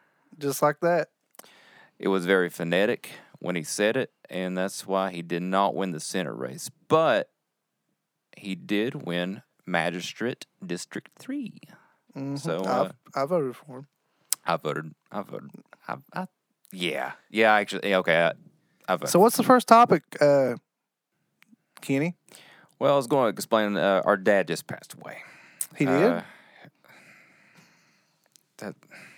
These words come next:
Speaker 2: Denny.
Speaker 1: I have a hard time accepting it. How long's it been now?
Speaker 2: Two hours.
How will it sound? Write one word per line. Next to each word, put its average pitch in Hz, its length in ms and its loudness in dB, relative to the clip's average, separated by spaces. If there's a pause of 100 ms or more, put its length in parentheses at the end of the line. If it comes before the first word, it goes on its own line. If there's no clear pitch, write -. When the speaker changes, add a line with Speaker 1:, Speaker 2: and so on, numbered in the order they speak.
(500)
Speaker 2:
Denny. 87 340 -4 (1080)
Speaker 1:
I 165 140 2
have 196 160 4
a 190 60 4
hard 180 220 4
time 156 200 -2
accepting 139 500 -2
it. 123 120 -6 (280)
How 165 160 0
long's 185 200 -4
it 180 80 -6
been 190 160 -6
now? 190 260 -4 (1000)
Speaker 2:
Two 110 220 -6
hours. 87 500 -8